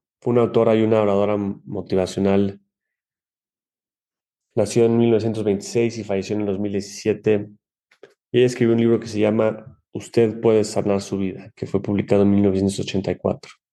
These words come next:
Se centra en la idea de que nuestras creencias y pensamientos tienen un impacto directo en nuestra salud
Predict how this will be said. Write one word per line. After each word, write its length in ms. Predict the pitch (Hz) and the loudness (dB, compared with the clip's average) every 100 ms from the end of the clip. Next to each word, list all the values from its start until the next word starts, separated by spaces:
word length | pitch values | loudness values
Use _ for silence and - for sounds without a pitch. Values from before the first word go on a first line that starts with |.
| _ _ - - _ _ _ _ _ _ | _ _ -20 -20 _ _ _ _ _ _
Se 100 | - | 0
centra 280 | 117 131 143 | 4 4 6
en 80 | 143 | 4
la 80 | 123 | 6
idea 140 | 127 | 4
de 100 | 131 | 4
que 100 | 131 | 2
nuestras 360 | 110 107 101 - | 2 2 -2 0
creencias 420 | 117 120 120 113 | 2 4 2 0
y 60 | 110 | 0
pensamientos 600 | 104 101 104 113 113 - | -2 -2 -2 -2 -4 -2
tienen 200 | 120 117 | -2 0
un 80 | |
impacto 420 | 117 113 113 - 104 | -4 -2 -4 -4 -4
directo 340 | 101 107 113 | -2 -2 -4
en 20 | |
nuestra 260 | 107 104 95 | -6 -8 -10
salud 500 | - 101 110 113 | -4 -2 -2 -6